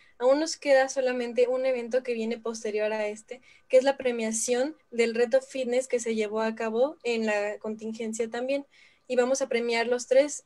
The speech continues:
eh, los tres lugares que estuvieron presentes la mayoría de las sesiones en un momento más, en unos diez minutos aproximadamente,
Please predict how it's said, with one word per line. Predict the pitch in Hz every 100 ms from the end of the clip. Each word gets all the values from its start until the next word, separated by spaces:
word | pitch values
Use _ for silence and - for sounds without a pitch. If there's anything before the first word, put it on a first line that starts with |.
| _
eh, | 240 254 226 208 220
los | 226
tres | 233 254
lugares | 277 285 262 269
que | -
estuvieron | 233 214 220 226
presentes | 226 220 220 220 226
la | 233
mayoría | 214 202 202 214
de | 226
las | 220
sesiones | 226 226 240 254 339 - - _ -
en | 233
un | 240
momento | 247 247 233 233
más, | 226 214 226
en |
unos | 226 240 247
diez | 254 247
minutos | 262 254 269 269
aproximadamente, | 226 220 220 220 220 220 247 254 330